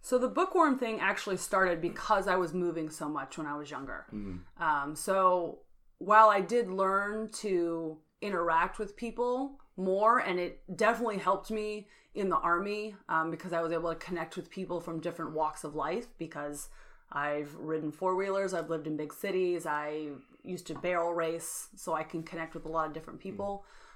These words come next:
Speaker 1: Um, in the beginning, I read a lot to kind of have a grounding for myself. Um, so I used to read these, like,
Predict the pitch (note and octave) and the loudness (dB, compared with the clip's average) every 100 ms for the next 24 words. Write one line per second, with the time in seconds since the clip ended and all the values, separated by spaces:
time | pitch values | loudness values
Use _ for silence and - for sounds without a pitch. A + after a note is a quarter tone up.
0 | - F3 D3+ C#3 C#3 C#3 - - D3 - | -12 -4 -2 -2 -6 -10 -18 -20 -20 -20
1 | D#3+ _ - - F#3 F3 G3 F#4 B3 F#3+ | -20 _ -4 0 0 0 2 2 2 0
2 | G3+ G3+ - - F3+ E3 F3 F3+ D#3 D#3+ | -4 -10 -18 -2 -2 2 2 2 2 -2
3 | D#3+ D3+ C#3+ - - - - - E3 D#3 | 0 2 0 -4 -12 -16 -14 -6 -4 -4
4 | D3+ D3+ - D#3+ D#3 D3 C#3+ - - _ | -4 -6 -6 -4 -4 -6 -10 -16 -20 _
5 | _ - - - - - - F#3 E3+ D3 | _ -20 -20 -20 -20 -16 0 2 2 -4
6 | F3 D#3+ D3 D#3+ D3+ C#3+ C#3+ D3+ C#3+ B2+ | -6 -2 0 0 -2 -4 -6 -6 -6 -6
7 | - - G2 E2+ - - - - - - | -8 -8 -8 -10 -14 -18 -18 -12 -8 -8
8 | - C#3+ C3 B2+ C#3 D#3+ E3+ D#3+ E3 - | -6 -4 -4 -6 -10 -8 -4 -4 -4 -8
9 | D#3+ D#3 D#3 D3+ D3 C#3+ D3 B2+ B2+ | -8 -6 -6 -6 -6 -6 -8 -10 -12